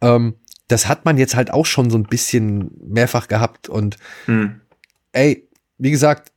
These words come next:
Speaker 1: nu-, ich will dem Film nichts Böses, so, er konnte mich halt einfach nicht wirklich mitreißen. Ich fand, der hat
Speaker 2: Ja.
Speaker 1: zu viel von dem repräsentiert, was ziemlich viele halt Filme in diesem Bereich jetzt schon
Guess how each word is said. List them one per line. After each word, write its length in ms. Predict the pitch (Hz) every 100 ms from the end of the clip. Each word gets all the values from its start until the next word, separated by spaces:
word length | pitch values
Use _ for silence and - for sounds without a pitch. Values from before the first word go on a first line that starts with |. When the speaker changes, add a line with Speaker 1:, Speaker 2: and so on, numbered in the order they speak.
| _ _
Speaker 1:
nu-, 380 | 82 127 139 127 - - _ _ _ _ -
ich 180 | - 139
will 100 | 160
dem 80 |
Film 220 | 156 160 160
nichts 180 | 170 -
Böses, 360 | 160 151 123
so, 380 | - - 131 131
er 100 | 127
konnte 300 | 123 143 147
mich 160 | 135 127
halt 100 | 123
einfach 380 | 117 127 117 - _
nicht 360 | 117 127 - 120
wirklich 440 | 117 110 104 - -
mitreißen. 520 | 104 - 98 101 98
Ich 120 | -
fand, 220 | 135 135
der 100 | 135
hat 120 | 131 -
Speaker 2:
Ja. 40 |
Speaker 1:
zu 100 | 147
viel 180 | - 135
von 140 | 135 120
dem 180 | 127
repräsentiert, 680 | 123 120 123 120 113 123 123 - - - - _
was 280 | 117 117 -
ziemlich 260 | 127 120
viele 320 | - 131 139 117
halt 280 | 110 107 -
Filme 280 | - 123 113
in 80 | 110
diesem 200 | 110 107
Bereich 520 | 104 107 110 110 - -
jetzt 200 | 117 -
schon 460 | 117 107 110 98